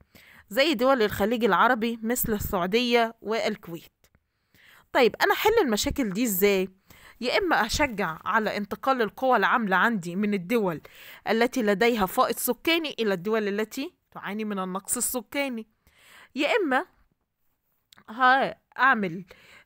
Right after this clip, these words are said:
توعية، تمام، بخطورة المشكلة السكانية داخل الوطن العربي. بالإضافة كمان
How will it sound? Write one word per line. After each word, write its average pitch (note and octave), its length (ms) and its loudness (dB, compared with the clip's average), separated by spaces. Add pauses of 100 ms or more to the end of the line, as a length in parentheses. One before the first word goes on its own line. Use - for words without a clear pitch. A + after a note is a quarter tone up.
(100)
توعية، A#3+ 580 4 (300)
تمام، A#3+ 420 -2
بخطورة B3 640 -4
المشكلة G3 420 -4
السكانية G#3+ 560 -4
داخل G#3+ 460 -2 (340)
الوطن A3+ 520 -2 (240)
العربي. A3+ 520 0 (560)
بالإضافة F4+ 440 0
كمان C4+ 500 -2